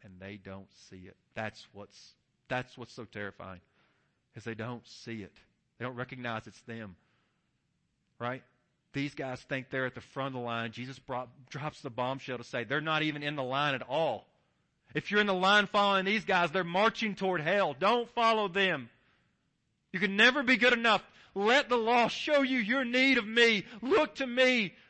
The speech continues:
Let me be your fulfillment. Let me be your righteousness before God, because you cannot stand as you are.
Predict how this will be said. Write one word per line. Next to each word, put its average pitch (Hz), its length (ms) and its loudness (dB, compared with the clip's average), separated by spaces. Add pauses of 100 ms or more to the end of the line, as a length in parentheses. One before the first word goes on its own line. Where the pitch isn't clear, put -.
Let 285 240 2
me 285 160 4
be 269 160 0
your 262 200 2
fulfillment. 233 680 2
Let 285 260 4
me 320 200 4
be 294 340 4 (120)
your 226 200 2
righteousness 277 680 0
before 254 360 -2
God, 269 320 4
because 240 280 -2
you 294 320 2
cannot 277 480 2
stand 269 400 2
as 208 160 2
you 214 140 -8
are. 220 380 2